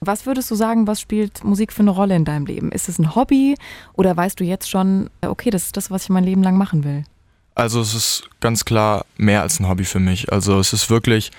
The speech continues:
Speaker 2: das, wofür mein Herz zu hundert Prozent schlägt und es wär für mich das Größte, wenn ich das mein Leben lang machen könnte. Und es ist eigentlich auch so eine Art Ventil, wo ich so meine Emotionen rauslassen kann,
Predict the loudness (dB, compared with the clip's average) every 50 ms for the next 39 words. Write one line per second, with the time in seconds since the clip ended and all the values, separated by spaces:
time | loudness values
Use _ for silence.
0 | -20 -20 -20 -20 -8 -2 -2 -2 -2 -2 -2 -4 -4 -2 0 2 2 2 2 2
1 | 2 2 0 0 0 0 0 0 -2 -4 -6 -8 -4 -2 -2 0 0 0 2 0
2 | 0 -2 -2 -4 -4 -2 -2 0 2 2 4 2 2 -2 -4 _ _ _ -20 _
3 | -4 0 2 2 2 2 0 -2 -2 -2 -2 2 2 4 4 4 2 2 2 2
4 | 2 2 0 0 -2 0 2 4 4 4 4 4 4 2 2 2 2 2 2 0
5 | 0 0 2 2 2 2 2 2 2 2 2 0 -2 -4 -10 -16 -20 -20 -20 -20
6 | -20 _ -2 0 0 0 2 0 0 0 0 0 0 0 0 0 0 0 0 0
7 | 0 0 0 0 0 0 0 0 2 2 2 2 2 2 2 0 0 0 0 2
8 | 2 4 2 2 2 2 2 0 0 2 2 2 2 2 2 2 0 0 0 0
9 | 0 0 0 0 0 2 2 2 2 2 0